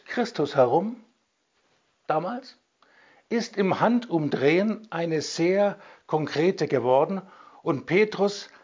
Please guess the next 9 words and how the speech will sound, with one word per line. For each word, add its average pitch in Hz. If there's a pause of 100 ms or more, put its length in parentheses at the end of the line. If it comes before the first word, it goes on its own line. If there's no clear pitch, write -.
hatte 147
keine 240
Zeit, - (220)
überhaupt 220
keine 190
Zeit, 156 (380)
sich 190
auf 160
diesen 208